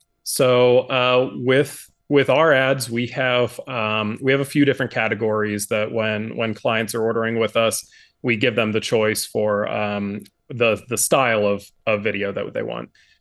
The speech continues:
So, uh, one, we have a spokesperson, and that's pretty much just somebody in front of the camera talking about the product and what it does and this and that.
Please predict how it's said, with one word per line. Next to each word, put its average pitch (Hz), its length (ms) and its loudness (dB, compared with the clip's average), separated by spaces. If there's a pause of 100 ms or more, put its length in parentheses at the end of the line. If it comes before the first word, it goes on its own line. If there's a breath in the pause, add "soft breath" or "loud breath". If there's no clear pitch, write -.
So, 117 640 6
uh, 113 460 2 (100)
one, 131 480 2
we 131 140 2
have 117 460 2
a 110 260 0
spokesperson, 156 920 0 (140)
and 117 180 0
that's 113 180 0
pretty 123 200 0
much 113 280 0
just - 440 -2 (300)
somebody 135 720 4
in 120 100 0
front 147 160 4
of 135 60 0
the 143 80 4
camera 120 580 2
talking 120 640 0
about 107 440 0
the - 60 -4
product 180 540 4
and 120 140 2
what 110 100 4
it 104 100 -2
does 143 380 4
and 113 120 0
this 117 180 0
and 117 120 -2
that. 131 280 0